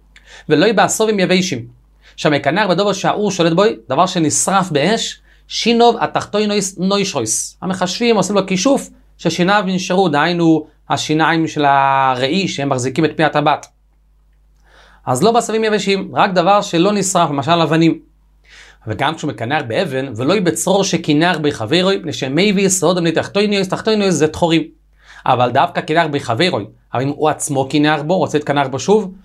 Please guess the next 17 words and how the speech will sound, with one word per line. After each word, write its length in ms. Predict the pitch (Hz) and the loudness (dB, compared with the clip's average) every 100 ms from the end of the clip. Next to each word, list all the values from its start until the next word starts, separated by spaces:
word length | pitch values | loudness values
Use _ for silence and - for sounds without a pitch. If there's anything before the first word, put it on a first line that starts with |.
| _ - | _ -4
או 400 | 156 180 175 160 151 | 2 4 4 4 2
שחברו 460 | 147 139 131 185 | -2 -2 0 2
יתקנח 400 | 202 180 151 147 | 2 2 2 2
בו, 260 | 131 127 127 | 0 -2 -2
אבל 80 | 131 | -2
זה 60 | |
כבר 120 | 139 | -2
יבש, 580 | 123 104 170 190 - - _ _ | -2 0 0 -2 -6 -14 _ _
או 100 | 165 | -2
שחבר 400 | 165 147 139 160 | 0 0 0 0
ישתמש 280 | 151 147 151 | -2 -4 -4
בצד 300 | 135 127 147 | -4 -2 -2
אחד, 320 | 127 185 180 156 | -2 0 2 2
והוא 120 | 151 | -2
משתמש 220 | 147 143 | -2 -4
בצד 260 | 127 139 98 | -2 -4 -4
האחר, 320 | 107 220 | -2 -2